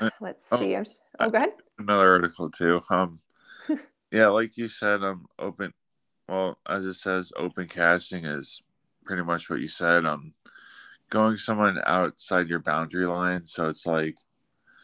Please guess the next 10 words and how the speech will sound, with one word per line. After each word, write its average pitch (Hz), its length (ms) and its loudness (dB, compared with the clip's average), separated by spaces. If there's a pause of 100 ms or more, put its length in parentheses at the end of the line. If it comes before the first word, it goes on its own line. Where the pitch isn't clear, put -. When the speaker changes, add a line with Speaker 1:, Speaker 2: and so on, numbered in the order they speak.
(540)
Speaker 1:
okay, 98 560 0 (560)
I 110 100 -2
can 117 120 -4
picture 110 320 -2
myself 90 720 0 (640)
attracted 87 560 0
to 82 400 0 (360)
white 87 300 0
women, 85 480 -2
um, 80 280 -4